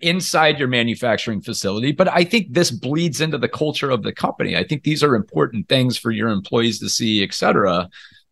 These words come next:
Tell me about what you, the project you have going on there.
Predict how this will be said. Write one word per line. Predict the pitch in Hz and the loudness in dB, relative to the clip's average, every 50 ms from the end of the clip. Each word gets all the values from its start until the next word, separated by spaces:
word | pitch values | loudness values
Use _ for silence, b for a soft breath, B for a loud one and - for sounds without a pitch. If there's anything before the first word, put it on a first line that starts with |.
| _ _ _ - | _ _ _ -4
Tell | - 185 180 | -2 2 4
me | 180 | 4
about | 180 170 151 143 143 139 139 | 4 4 4 4 4 2 0
what | - 139 139 - | -2 -6 -4 -2
you, | 135 120 120 120 | -4 -4 -4 -4
the | - 120 | -6 -4
project | - - 127 117 113 110 - - | -2 0 0 2 0 0 0 2
you | 113 | 2
have | 98 87 | 2 2
going | - 104 101 95 | 0 -2 0 0
on | 92 92 | 0 0
there. | 90 82 65 - - | -2 -4 -4 -8 -14